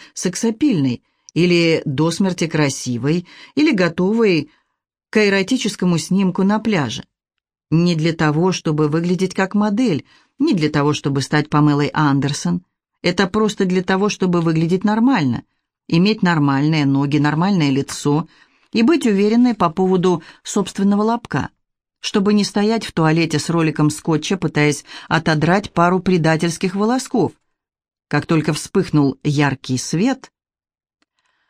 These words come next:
я поняла, что выгляжу почти как Гитлер.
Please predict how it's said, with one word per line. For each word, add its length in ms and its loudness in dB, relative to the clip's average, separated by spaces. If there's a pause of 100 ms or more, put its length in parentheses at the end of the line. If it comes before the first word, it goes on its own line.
(1120)
я 200 2
поняла, 500 4
что 220 0
выгляжу 480 2
почти 480 -2
как 220 0
Гитлер. 680 -2